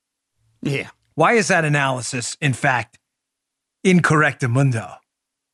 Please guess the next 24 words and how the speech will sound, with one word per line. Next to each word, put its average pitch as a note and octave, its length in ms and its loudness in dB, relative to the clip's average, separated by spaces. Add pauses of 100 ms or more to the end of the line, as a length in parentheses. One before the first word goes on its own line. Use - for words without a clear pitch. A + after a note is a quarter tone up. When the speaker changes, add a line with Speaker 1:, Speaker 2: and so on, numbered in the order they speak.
(800)
Speaker 2:
Well, A3+ 180 4
let C4 140 2
me E4+ 100 6
give D4 180 2
you G#3+ 200 6
three F#3 420 0
reasons B2 480 -2
from D3+ 160 0
personal F3+ 460 -2
experience. C#3+ 420 0 (100)
And D#3+ 160 2
folks, F3+ 320 -2
I F3+ 200 -4
promise D#3+ 400 -4
you, B2+ 80 -4
this C3 140 -6
is C#3 120 -6
not E3 160 -2
me D#3 100 0
patting D#3 300 -2
myself C#3+ 400 -2
on C#3 100 -2
the C3 80 -2
back C3+ 400 -2